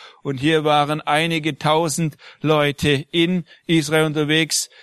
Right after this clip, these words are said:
Das hei-, bitte? Drei Millionen sogar. Das heißt, äh, da hat jeder wahrscheinlich weniger wie ein Quadratmeter zur Verfügung gehabt,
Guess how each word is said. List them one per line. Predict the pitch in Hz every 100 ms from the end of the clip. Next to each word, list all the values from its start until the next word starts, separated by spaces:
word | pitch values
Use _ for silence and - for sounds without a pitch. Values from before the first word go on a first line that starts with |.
| - -
Das | 143
hei-, | 139 151 - - _
bitte? | 147 170 226 - _ _ _ _ _ 135 147 156 147 _ _ _ _ _ _ _ _ _ _
Drei | - - 175
Millionen | 190 175 156 170 190 165
sogar. | 139 131 123 120
Das | 143 131
heißt, | 156 156 - -
äh, | 147 143
da | 156
hat | 147 180 143
jeder | 151 185 196
wahrscheinlich | 170 156 170 165 160
weniger | 185 190 175 165
wie | 170
ein | 156
Quadratmeter | 147 147 160 170 170 170 156 160
zur | 135 160
Verfügung | 131 165 160 160
gehabt, | 151 151 147